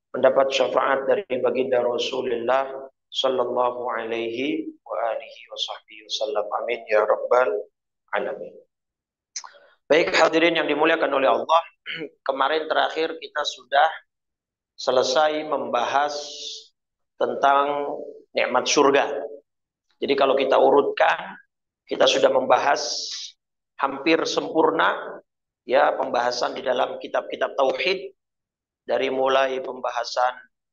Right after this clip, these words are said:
sifat-sifat Allah, ya, penjabarannya,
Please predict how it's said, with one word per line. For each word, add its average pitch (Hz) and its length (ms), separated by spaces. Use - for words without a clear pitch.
sifat-sifat 143 640
Allah, 165 720
ya, 143 400
penjabarannya, 139 1120